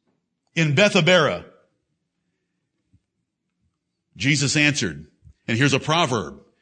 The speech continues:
and this is why stu-, there, there needs to be study in the Word of God and careful dissecting of words. Jesus answered to their concern about his safety by going back into Ju-, Judea. Jesus answered, "Are there not twelve hours in the day?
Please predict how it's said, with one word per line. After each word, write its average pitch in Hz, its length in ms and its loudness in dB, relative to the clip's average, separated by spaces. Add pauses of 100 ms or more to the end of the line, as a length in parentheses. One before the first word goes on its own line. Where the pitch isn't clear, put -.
(240)
and 110 100 -6
this 139 120 -2
is 113 140 -6
why 117 300 0
stu-, 139 280 -2
there, 120 180 -4 (140)
there 127 140 -4
needs 139 220 -2
to 131 60 -12
be 123 120 -4
study 139 340 0
in 135 60 0
the 139 60 0
Word 139 180 2
of 120 100 -6
God 147 240 0
and 117 140 -6
careful 135 480 -4 (200)
dissecting 131 680 -2
of 123 120 -4
words. 139 320 2
Jesus 160 360 0
answered 170 440 0 (240)
to 165 160 2
their 160 220 4
concern 180 680 2 (180)
about 151 240 0
his 190 240 2
safety 156 580 2 (120)
by 151 140 2
going 170 300 2
back 202 260 2
into 208 160 4
Ju-, 170 400 0
Judea. 156 640 2 (260)
Jesus 180 460 2
answered, 175 280 2
"Are 214 160 2
there 269 120 0
not 208 240 0
twelve 185 280 4
hours 175 440 2
in 160 100 0
the 156 80 2
day? 127 400 0